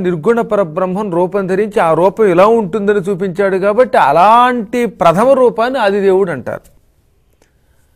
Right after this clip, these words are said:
సరే, శ్రీహరి అనే పేరే సర్వపాపాన్ హరతీతి హరిహి, సకల పాపాలను హరిస్తాడు. పాపాలు హరింపబడితే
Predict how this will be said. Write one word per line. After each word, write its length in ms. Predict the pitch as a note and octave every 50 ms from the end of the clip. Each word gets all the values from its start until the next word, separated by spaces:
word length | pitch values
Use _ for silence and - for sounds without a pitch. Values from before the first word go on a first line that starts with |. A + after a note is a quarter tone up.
| _ _ _ _ _ _ _ _ _ _ _ _ _ _ _
సరే, 280 | _ - A3 A3+ A3+ A3 - - _ _ _ _ _ _ _ _ _ _ _ _ _ _ _
శ్రీహరి 580 | - - - G3+ G#3+ A#3+ A#3+ G3+ A3+ A#3+ A3+ A3+ A3
అనే 140 | G#3 G3+ G3 F3+ D3+ -
పేరే 300 | F#3 G3+ A3+ A3+ G3 D3+ A#2 F#2 - _ _ _ _ _ _ _ _ _ _ _ _ _ _ _ _ _ _ _ _ _ _ _
సర్వపాపాన్ 1200 | - - - E3+ D#3+ E3 F#3 F#3+ G#3+ G3+ - G#3 G3+ G#3+ G#3 - G#3+ G#3+ A3 A3+ A#3 B3 B3+ C4+ C4+ C4 B3+ G#3 D#3+
హరతీతి 600 | E3+ F3+ G#3 A3 - G#3+ G#3 G3+ G3 D#3 G3 G3 E3
హరిహి, 340 | D#3 D3 D3+ D3 A#2+ B2 - - - -
సకల 260 | - D3 D3 F#3+ G#3 G3 G3+ G#3+
పాపాలను 500 | G#3 G#3 G#3+ G#3+ G#3+ G#3+ A3 A3 A#3+ A#3 F#3+
హరిస్తాడు. 480 | E3+ D#3 E3+ - - - - C3+ A#2 A#2 - -
పాపాలు 400 | F3 G3+ G3+ - A#3 A#3 A#3 A3+ G#3
హరింపబడితే 560 | G3 G3 G#3 G3+ F#3 G#3+ F#3+ G#3+ G#3+ G#3+ B3+